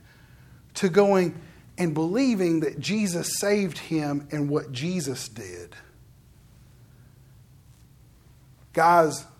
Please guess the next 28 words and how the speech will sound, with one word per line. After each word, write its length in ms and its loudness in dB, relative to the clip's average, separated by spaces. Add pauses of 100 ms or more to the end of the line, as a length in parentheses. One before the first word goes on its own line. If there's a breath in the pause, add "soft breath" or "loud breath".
(240)
that's 240 -2
revival 500 -2
time 360 -12
right 160 -14
there. 320 -12 (960 soft breath)
That 120 4
means 240 6
that 140 4
if 140 0
you 120 4
believe 420 4
in 180 2
Jesus, 540 0
if 160 -2
you 100 6
put 240 0
your 140 2
trust 400 4
in 120 0
him, 320 2 (320 loud breath)
then 320 6 (100)
you 240 6
are 140 4
righteous 720 0 (200 loud breath)
because 400 0
of 140 -2
your 120 2
belief. 920 4